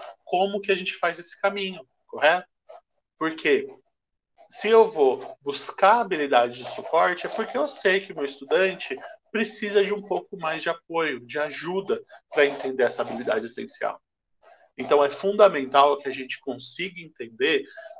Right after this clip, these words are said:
como que o estudante está em relação a essa habilidade, o que ele sabe dessa habilidade, pra eu entender qual é a profundidade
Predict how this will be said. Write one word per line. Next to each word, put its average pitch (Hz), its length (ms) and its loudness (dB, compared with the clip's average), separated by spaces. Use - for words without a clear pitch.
como 277 540 8
que 139 400 -8
o 160 100 -4
estudante 190 640 -4
está 202 560 4
em 226 60 -6
relação 151 640 2
a 123 60 2
essa 123 220 -4
habilidade, 120 840 -6
o - 160 -12
que 254 260 -2
ele 208 240 2
sabe 185 460 0
dessa 143 260 -4
habilidade, 117 720 -10
pra 175 140 2
eu 190 100 0
entender 165 640 -6
qual 226 380 6
é 170 120 4
a 170 80 4
profundidade 156 1200 -2